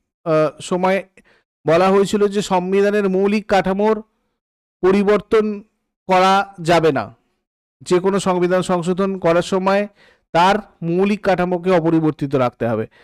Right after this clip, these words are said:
এছাড়া গোলকনাথ মামলাটা, এখানে সংবিধানের মৌলিক অধিকারগুলোর একটা,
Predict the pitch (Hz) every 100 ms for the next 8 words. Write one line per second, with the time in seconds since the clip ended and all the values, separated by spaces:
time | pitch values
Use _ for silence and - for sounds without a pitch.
0 | - _ _ 170 175 220 202 185 214 208
1 | 220 214 214 208 208 208 214 208 180 202
2 | 196 202 190 190 202 208 190 185 202 202
3 | 202 196 208 196 202 202 190 - 208